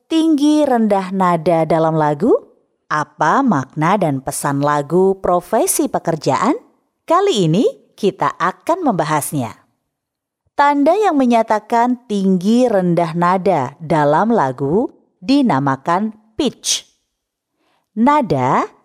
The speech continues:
artinya bunyi yang beraturan yang terdiri dari nada tinggi dan nada rendah.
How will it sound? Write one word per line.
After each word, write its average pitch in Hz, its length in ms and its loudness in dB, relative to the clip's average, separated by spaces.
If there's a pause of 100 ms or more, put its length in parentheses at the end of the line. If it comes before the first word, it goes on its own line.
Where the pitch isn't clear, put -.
(100)
artinya 160 880 -2 (320)
bunyi 151 560 0
yang 277 160 0
beraturan 247 640 0 (400)
yang 370 240 0
terdiri 285 800 2
dari 214 480 2 (160)
nada 143 320 0
tinggi 247 800 0
dan 151 480 0 (240)
nada 160 480 0
rendah. 143 340 -2